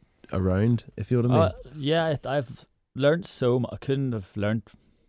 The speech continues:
Speaker 2: I don't think anyone's taught me so much about the music industry and how it works and how to kind of go about doing things. Yeah, and, and, you know, I was only working with him for a few years,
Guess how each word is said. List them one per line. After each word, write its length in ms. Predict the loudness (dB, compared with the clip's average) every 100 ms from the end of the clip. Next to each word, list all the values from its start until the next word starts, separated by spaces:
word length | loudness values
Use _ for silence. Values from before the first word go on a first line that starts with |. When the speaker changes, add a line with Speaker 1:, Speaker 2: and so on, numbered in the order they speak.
| _ _ _ _ _ -20 _ _ _ _ _ -20 -10
Speaker 2:
I 80 | -6
don't 180 | -4
think 140 | 0 0
anyone's 440 | 2 2 0 -2
taught 240 | -2 -2 0
me 140 | -2
so 200 | -2 -2 -2
much 280 | -2 -4
about 200 | -4 -4 -2
the 60 |
music 360 | 0 0 0 -4
industry 580 | -2 -4 -4 -2 -2 -2
and 100 | -4
how 180 | -4
it 100 | -4
works 500 | -2 -2 -2 -6 -8
and 280 | -4 -2 -4 -10 -20 -20 -20 -20 _ _ -14
how 360 | -2 2 2
to 1200 | 2 2 0 -2 -8 -20 -20 _ -20 -20 -20 -18
kind 240 | -6 -2 -2
of 220 | -4 -10 -8
go 120 | -4
about 300 | -2 -2 -2
doing 240 | 0 0
things. 520 | 0 -2 -2 -6 -16 -20 -20 _ _ _ _ _
Yeah, 180 | -4 0
and, 120 | 2
and, 540 | 0 0 -2 -2 -6 -4
you 60 |
know, 100 | -2
I 60 | 0
was 80 | 0
only 140 | 0
working 260 | -2 -2 -4
with 100 | -6
him 100 | -8
for 140 | -6
a 60 | -6
few 160 | -2
years, 480 | -2 0 0 -2 -8